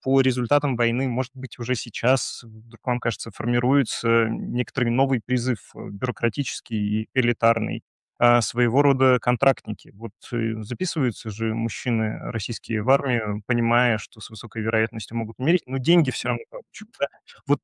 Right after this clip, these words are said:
э, появится какое-то количество молодых людей,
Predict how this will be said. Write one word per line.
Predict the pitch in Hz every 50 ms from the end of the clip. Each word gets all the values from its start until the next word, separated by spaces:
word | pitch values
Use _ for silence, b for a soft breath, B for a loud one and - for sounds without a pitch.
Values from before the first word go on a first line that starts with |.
| 233
э, | 143 143 131 110
появится | - 135 147 208 320 208 - - - 233 190 143 - _ _ _ 151 - _ _
какое-то | - 147 - 190 226 -
количество | - 160 143 160 180 - - - - 160 143 135 127
молодых | 123 117 123 139 143 135 127 120 117 160 160 - - - - _ 147 - _
людей, | 123 135 139 127 117 131 151 185 180 160